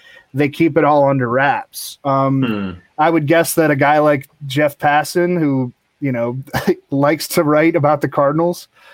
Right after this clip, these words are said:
Speaker 1: um, in a, in a certain tenor, uh, is, is gonna dig into this and get some, get, try to get some inside sources as to what happened. I've gotten a lot of text messages from people who know people who know people, you know, which I'm not gonna, like,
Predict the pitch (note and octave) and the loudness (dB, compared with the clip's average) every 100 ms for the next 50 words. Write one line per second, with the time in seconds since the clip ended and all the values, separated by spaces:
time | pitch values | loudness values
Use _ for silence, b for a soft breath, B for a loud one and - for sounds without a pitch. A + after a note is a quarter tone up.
0 | b C3 C3 B2+ B2 - C#3+ C3+ B2+ - | b -2 -2 -2 -4 -8 -6 -4 -4 -4
1 | C3+ B2 - D3 C3+ - D3+ D3+ E3 D#3+ | -6 -4 -4 -4 -4 -2 0 0 0 -4
2 | b b b C3 C3 B2+ A#2+ D#3 C3+ D#3 | b b b -2 0 0 -2 -2 0 0
3 | C#3+ B2+ D3 D#3 D#3 D#3+ E3+ F3+ D#3+ C#3+ | 0 0 2 2 0 2 2 2 0 0
4 | D3 - C#3+ C#3 - _ - D#3+ - D3+ | 0 0 0 -2 -4 _ -6 -6 0 0
5 | C#3+ D3+ - C#3 C#3+ C3+ C#3+ C3 C#3 C#3 | 0 -2 -2 0 0 0 0 0 -2 -4
6 | - C3 C3+ - C3+ B2+ C3 C#3 C#3 D#3 | -2 -2 -2 -2 -2 0 -2 0 -2 2
7 | F3 F3+ F3 E3 C#3+ - D#3 - E3 D3+ | 2 4 4 2 0 -4 -6 -4 -4 -4
8 | D3+ D3 D#3 D3 D3 - b b b b | -4 -2 -2 -2 -6 -18 b b b b
9 | - C#3+ - D3 D3+ D3 C3+ C#3+ C3+ C3 | -4 -4 -2 -2 0 0 0 0 0 -2
10 | - _ _ C#3+ D#3 D#3+ D3+ C#3+ D#3 D3+ | -8 _ _ -2 0 2 0 0 -2 0
11 | D3 C#3+ C#3+ C#3 C#3 D3 C#3 D#3 D3+ D3+ | 0 0 0 0 0 0 0 -2 0 0
12 | D3+ D3 b b b - D3+ C3 C3 C3+ | 0 -4 b b b -4 0 2 0 0
13 | D3 D3+ D#3+ D3+ D3 D3 C3+ B2 | 0 0 0 2 0 0 0 -2